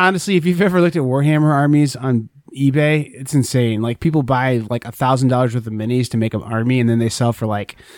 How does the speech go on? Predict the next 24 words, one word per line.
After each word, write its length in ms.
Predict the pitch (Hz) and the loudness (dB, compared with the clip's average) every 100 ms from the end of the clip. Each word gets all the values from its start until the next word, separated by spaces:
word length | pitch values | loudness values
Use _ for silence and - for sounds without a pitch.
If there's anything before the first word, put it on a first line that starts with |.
| - - | -20 -10
seventeen 560 | - 180 196 196 202 | -2 0 0 0 2
dollars 400 | 190 180 151 123 | 4 4 4 0
plus 180 | - 123 | -6 -6
eleven 280 | 131 139 151 | -2 0 2
dollars 280 | 147 143 127 | 2 2 2
shipping 380 | 143 131 107 | -2 -2 -4
on 80 | 104 | -6
there. 240 | 104 101 101 | -6 -6 -6
So, 360 | - 156 139 - - - - | 0 0 0 -6 -20 -20 -6
anyway, 480 | 160 151 120 117 120 | 0 2 2 -2 -8
but, 300 | 139 180 175 156 | -2 0 0 0
uh, 200 | 170 156 | 0 2
Catalyst 400 | 180 180 180 - | 2 2 2 0
did 160 | 165 | -2
definitely 320 | 135 151 156 139 | -2 -2 0 0
make, 420 | 131 127 - - | 0 0 -4 -2
um, 540 | 131 127 123 113 101 _ _ - | 0 2 2 -2 -6 _ _ -10
Battletech, 600 | 117 143 156 185 180 - _ _ _ _ _ 151 | -2 0 0 0 0 -2 _ _ _ _ _ 0
and 200 | 147 156 | 2 4
then, 300 | 151 147 - 139 | 4 0 -2 0
um, 540 | 135 131 120 117 - _ _ - | 2 2 2 -2 -6 _ _ -10
they 220 | 123 147 | -2 0
definitely 680 | 131 127 170 175 180 160 151 | 0 0 0 0 -2 0 0
have, 840 | 127 139 135 135 135 135 127 127 | 0 0 2 2 2 0 -2 -10